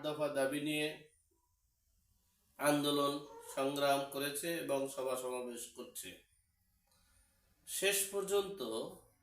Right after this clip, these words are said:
এই দেশে আমি মনে করছি,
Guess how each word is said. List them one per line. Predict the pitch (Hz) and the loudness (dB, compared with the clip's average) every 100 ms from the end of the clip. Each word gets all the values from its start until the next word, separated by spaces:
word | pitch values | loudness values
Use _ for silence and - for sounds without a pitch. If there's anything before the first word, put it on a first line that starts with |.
| _ _ - - _ _ _ _ _ _ _ | _ _ -20 -20 _ _ _ _ _ _ _
এই | 131 135 135 135 135 - _ _ - | 2 4 6 2 -4 -12 _ _ -18
দেশে | 135 139 - 165 175 185 - _ _ _ _ _ _ - | -6 -4 -2 0 -2 -2 -12 _ _ _ _ _ _ -2
আমি | 139 185 | 2 4
মনে | 202 190 190 | 4 4 2
করছি, | 190 139 - - - | 0 -4 -2 -2 -4